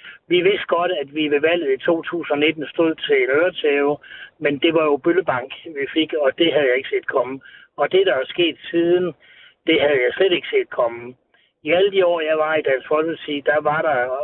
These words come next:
om ikke altid fred og fordragelighed, så dog en familieagtig respekt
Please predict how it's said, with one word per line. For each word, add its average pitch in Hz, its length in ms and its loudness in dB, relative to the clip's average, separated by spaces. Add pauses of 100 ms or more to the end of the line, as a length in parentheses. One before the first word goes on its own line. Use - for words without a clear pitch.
om 131 100 -4
ikke 165 380 2
altid 165 400 -4 (120)
fred 165 200 2
og - 140 -2
fordragelighed, 147 640 0 (440)
så - 180 0
dog 175 440 2
en 156 280 -4 (120)
familieagtig 151 1120 -2
respekt 165 420 -2